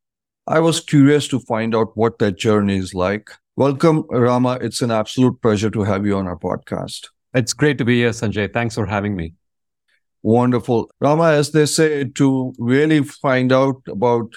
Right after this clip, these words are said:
Speaker 1: where the journey ends, and not to say that the journey has ended at all, but at least at this point, you have to go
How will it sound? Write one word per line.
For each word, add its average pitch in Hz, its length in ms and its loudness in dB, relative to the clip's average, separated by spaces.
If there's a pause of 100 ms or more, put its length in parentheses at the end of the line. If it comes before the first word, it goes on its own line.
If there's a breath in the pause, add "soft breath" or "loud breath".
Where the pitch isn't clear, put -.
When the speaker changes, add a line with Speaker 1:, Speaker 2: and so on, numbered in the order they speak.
(300)
Speaker 1:
where 113 300 2
the 120 120 0
journey 120 360 2
ends, 117 240 0
and 98 140 -2
not 98 240 -6
to 120 80 0
say 104 220 0
that 98 180 -2
the 95 80 -12
journey 98 300 0
has 92 160 -4
ended 120 500 -2
at 95 140 -2
all, 117 220 2
but 160 160 2
at 131 140 0
least 156 200 2
at 123 200 0
this 147 240 2
point, 117 420 0 (260 soft breath)
you 143 140 4
have 156 100 4
to 143 80 0
go 147 420 2